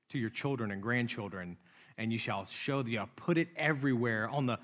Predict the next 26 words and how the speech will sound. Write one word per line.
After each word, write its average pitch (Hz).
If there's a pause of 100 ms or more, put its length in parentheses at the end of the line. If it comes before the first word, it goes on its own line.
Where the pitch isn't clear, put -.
(160)
frontlets 170
of 151
your 131
eyes, 143
on 123
the 117
doorposts, 131 (320)
um, 120
of 123
your 107
house, 123
on 127
your 110
gates. 123 (280)
Put 151
it 135
everywhere, 101 (1080)
this 120
word 113
that 110
I'm 101
teaching 107
you 95
today. 92 (1600)
Teach 143
them." 90